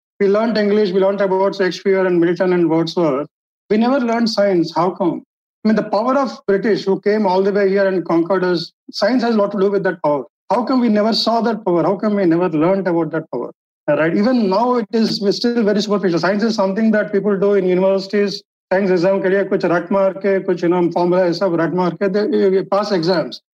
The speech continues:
and get certificate। That is our understanding of science। So this kind of an objective truth होता है, you know, in out, out there in nature।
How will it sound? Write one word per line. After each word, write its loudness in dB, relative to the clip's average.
and 0
get 0
certificate। -2
That 0
is 2
our 0
understanding -2
of -2
science। -4
So 0
this 0
kind 2
of -2
an 0
objective -2
truth 0
होता 0
है, 0
you -6
know, 0
in 0
out, 0
out 0
there 2
in 0
nature। -2